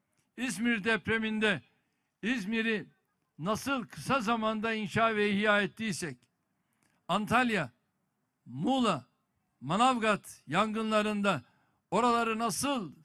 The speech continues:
sıfırdan yeniden inşa ve ihya ettiysek, aynı şekilde Kütahya'yı nasıl inşa ve ihya ettiysek,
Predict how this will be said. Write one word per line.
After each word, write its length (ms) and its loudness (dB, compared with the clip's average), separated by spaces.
sıfırdan 720 -4
yeniden 540 -2
inşa 440 0
ve 200 0
ihya 260 4
ettiysek, 580 -4
aynı 300 0
şekilde 600 -2
Kütahya'yı 680 2
nasıl 400 -2
inşa 440 2
ve 180 4
ihya 240 2
ettiysek, 720 -6